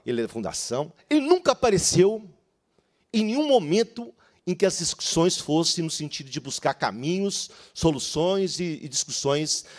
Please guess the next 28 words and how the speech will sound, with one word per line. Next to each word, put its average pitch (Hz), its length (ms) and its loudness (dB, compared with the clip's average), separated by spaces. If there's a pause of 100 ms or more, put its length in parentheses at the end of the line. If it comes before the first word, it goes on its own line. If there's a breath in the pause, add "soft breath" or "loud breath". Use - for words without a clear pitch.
(100)
capazes 156 440 2
de 143 60 -4
resolver 135 220 0
o 139 40 0
problema 131 260 -4
da - 20 -2
cultura. 107 400 -10
Nunca. 202 540 0 (1120)
Nunca. 151 640 0 (1080)
E, 156 60 0
mais 170 280 2
uma 160 160 0
vez, 120 400 -6
ausente. 85 600 -6 (1080 loud breath)
E 202 40 0
nós 214 140 6
estamos 226 220 2
diante 220 240 2
de 165 80 -6
um 214 120 -2
liquidante 175 840 -2
que - 80 -6
não 160 100 -2
sabe 170 260 -2
por - 200 -2
que 202 80 -2
está 208 180 0
liquidando. 123 560 -6